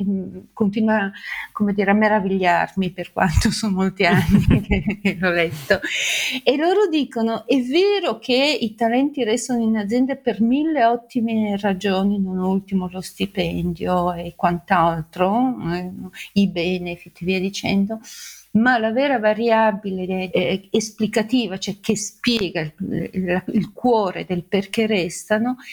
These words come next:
è la qualità della relazione con i loro superiori, cioè il rispetto che ricevono dai superiori, il fatto di essere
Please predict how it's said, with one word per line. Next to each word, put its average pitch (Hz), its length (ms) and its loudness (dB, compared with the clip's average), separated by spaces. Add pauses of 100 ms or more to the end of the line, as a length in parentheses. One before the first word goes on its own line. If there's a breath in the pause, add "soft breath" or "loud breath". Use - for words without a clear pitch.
(120 loud breath)
è 240 80 2
la 247 160 2
qualità 240 420 0
della 208 320 -2
relazione 208 920 0
con 190 180 -2
i 190 60 2
loro 180 280 -2
superiori, 165 640 -4
cioè 190 200 0
il 196 80 0
rispetto 220 1040 -2
che 233 140 0
ricevono 208 840 -2 (440 loud breath)
dai 220 240 2
superiori, 208 840 0
il 247 120 -4
fatto 254 400 0
di 220 180 0
essere 240 560 0